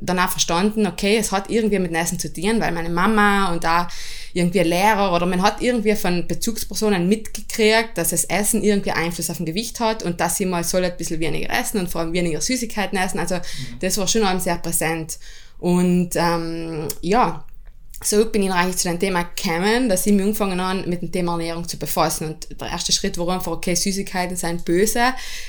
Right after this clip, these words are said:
Speaker 1: darf ich weniger essen. Cell hat mir leid bedingt weitergeholfen. Ähm, ich habe nicht wirklich angenommen, sondern es ist eher alleweil mehr nach oben gegangen. Mir ist wirklich, je mehr ich mich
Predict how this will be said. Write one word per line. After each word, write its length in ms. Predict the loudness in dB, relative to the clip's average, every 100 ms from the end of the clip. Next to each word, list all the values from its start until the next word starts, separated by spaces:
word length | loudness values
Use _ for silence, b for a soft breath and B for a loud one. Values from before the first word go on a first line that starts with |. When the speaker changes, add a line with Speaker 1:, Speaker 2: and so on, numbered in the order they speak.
| B
Speaker 1:
darf 200 | 0 0
ich 80 | 2
weniger 400 | 2 2 2 2
essen. 360 | 2 0 -2 B B B -6
Cell 560 | 2 4 6 6 4
hat 200 | 0 0 -6 -10 -4
mir 180 | 0 4
leid 220 | 4 2
bedingt 300 | 2 2 2
weitergeholfen. 920 | 2 2 0 2 4 4 2 0 0 0
Ähm, 300 | -2 -2 -2
ich 140 | -2 0
habe 120 | 2
nicht 180 | 0 0
wirklich 320 | -6 -6 -2
angenommen, 460 | 0 2 4 2 2
sondern 240 | 0 -2
es 140 | -2 -4
ist 80 |
eher 300 | -2 -2 0
alleweil 480 | 0 0 0 -2 -4
mehr 220 | -4 -4 -4
nach 160 | 0
oben 180 | 2 2
gegangen. 320 | 0 -2 -2
Mir 80 | -2
ist 140 | -2
wirklich, 280 | -4 -4 -4
je 120 | -2
mehr 240 | -2 0 0
ich 60 |
mich 220 | 0 -2